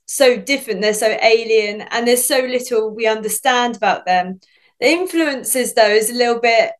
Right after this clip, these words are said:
uh, it's always just been mostly the fish. I do really like, uh, looking at different resources. So I like looking at older books,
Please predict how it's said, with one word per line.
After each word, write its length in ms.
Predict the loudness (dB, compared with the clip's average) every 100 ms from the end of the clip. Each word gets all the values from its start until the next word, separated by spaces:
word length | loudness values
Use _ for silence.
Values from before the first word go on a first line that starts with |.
| _ _ _ _
uh, 160 | 2 2
it's 180 | 2 2
always 340 | 2 2 -2 -4
just 340 | -6 -6 -6
been 260 | -6 -6 -2
mostly 420 | -2 -2 -8 -6
the 160 | -6 -2
fish. 380 | 0 0 -2 -6 2
I 140 | 2
do 420 | 2 -2 -6 -6 2
really 320 | 2 2 0
like, 400 | -2 -2 -4 -6
uh, 160 | -4 0
looking 340 | 0 -2 -8 -8
at 120 | -8
different 300 | -10 -10 -8
resources. 840 | -6 -6 -6 -6 -6 -4 -4 -6 -10 _ _
So 160 | 0
I 240 | 2 4 2
like 180 | 2 -2
looking 220 | -6 -6
at 80 | -4
older 260 | -6 -8
books, 680 | -2 0 0 -4 -8 -8